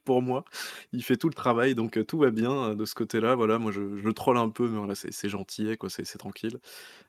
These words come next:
En plus, euh, je prends souvent des images de Reddit et puis <laughs> des repompes, et puis <laughs> j'ai déjà fait quelques cartons comme ça. C'est une vraie, je suis une arnaque, mais c'est pas grave. Euh, mais, euh, mais non, voilà, vraiment, le, le truc que je voulais vraiment mettre en, mettre en valeur, c'est notamment au niveau des indépendants.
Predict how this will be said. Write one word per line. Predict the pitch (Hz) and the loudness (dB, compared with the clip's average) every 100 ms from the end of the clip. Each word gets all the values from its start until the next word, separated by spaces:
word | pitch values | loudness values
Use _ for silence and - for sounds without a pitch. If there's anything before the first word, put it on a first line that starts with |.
| - | -6
En | 101 | -4
plus, | - 110 110 | -4 -2 2
euh, | 98 | 2
je | 95 | 0
prends | - 110 | -4 -6
souvent | - - 131 123 | -4 -4 2 2
des | 120 113 | 4 2
images | 113 120 | 2 2
de | 113 | 4
Reddit | 110 110 117 120 | 4 4 0 -4
et | |
puis | 104 - - | -8 -10 -4
<laughs> | 170 | 0
des | - | 0
repompes, | 185 - _ - - 135 | 0 -10 _ 4 6 4
et | |
puis | - 151 - | 4 0 -2
<laughs> | - 277 - - 220 123 | -2 -4 -4 -2 -2 4
j'ai | 127 | 6
déjà | 123 127 | 8 6
fait | 147 | 6
quelques | 143 123 135 | 2 4 4
cartons | 135 - 120 | 4 0 -2
comme | 120 | -2
ça. | 120 135 | 0 2
C'est | 127 | 4
une | 117 | 4
vraie, | 120 123 117 113 110 107 | 6 8 8 6 2 0
je | 107 | -2
suis | - 143 | 0 2
une | 131 | 4
arnaque, | 113 117 131 | 4 2 0
mais | 107 | -2
c'est | 101 | -2
pas | 95 | -2
grave. | 98 110 127 - - - - _ 107 | -4 -4 -10 -18 -20 -20 -20 _ 0
Euh, | 104 98 98 95 95 95 - | 2 2 0 -2 -2 -4 0
mais, | 113 110 | 6 8
euh, | 107 | 8
mais | 117 | 6
non, | 143 147 | 6 6
voilà, | 127 127 | 4 4
vraiment, | 113 131 143 | 4 2 2
le, | 107 | 2
le | 110 | 0
truc | - 151 | -2 -6
que | - | -2
je | 101 | -4
voulais | 104 107 101 | 0 0 2
vraiment | 101 120 127 | 0 0 -2
mettre | 107 - | -4 -2
en, | 98 | -4
mettre | 107 104 - | -2 -4 -4
en | 107 | -2
valeur, | 107 131 - | 2 0 0
c'est | 107 | -4
notamment | 104 107 120 | -2 0 0
au | 123 | 0
niveau | 113 110 | 0 0
des | 107 104 | -2 0
indépendants. | 120 127 127 113 110 | 2 2 0 -4 -6